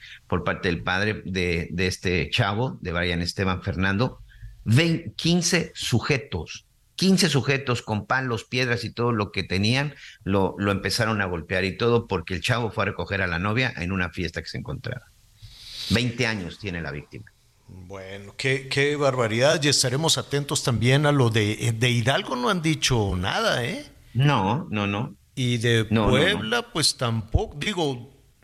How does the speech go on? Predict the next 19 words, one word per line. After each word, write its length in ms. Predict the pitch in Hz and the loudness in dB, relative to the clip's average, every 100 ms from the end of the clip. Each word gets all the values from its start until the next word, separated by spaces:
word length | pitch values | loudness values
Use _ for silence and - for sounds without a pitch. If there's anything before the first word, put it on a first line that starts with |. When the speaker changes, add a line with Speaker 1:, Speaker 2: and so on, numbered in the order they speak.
| _ - _ - | _ -20 _ -6
Speaker 2:
se 260 | - 147 135 | 0 2 2
supone 600 | - 127 131 143 214 226 | 2 0 2 2 2 -2
que 80 | 160 | -2
está 220 | - 151 | -2 0
corriendo 420 | 160 135 135 139 | 0 2 4 4
la 80 | 127 | 2
investigación 720 | 107 107 113 98 92 110 156 | 2 2 2 2 2 0 -4
porque 300 | 180 135 120 | -2 0 2
los 180 | 104 - | 2 2
agresores 500 | 104 98 - 123 131 | 2 2 2 2 2
de 80 | 131 | 2
este 280 | 127 156 135 | 2 2 2
muchacho, 680 | 120 98 - 170 - - 214 - - - - - - - | 2 2 2 2 0 -2 -4 -12 -16 -12 -12 -12 -12 -2
espero 420 | 104 - - 120 | 0 2 4 4
que, 320 | - 101 104 - | 4 0 0 -2
que 140 | 104 | 0
no 220 | 104 110 | 2 0
per-, 360 | - 110 110 107 | 0 2 2 2
eh, 360 | 95 98 98 | 2 4 2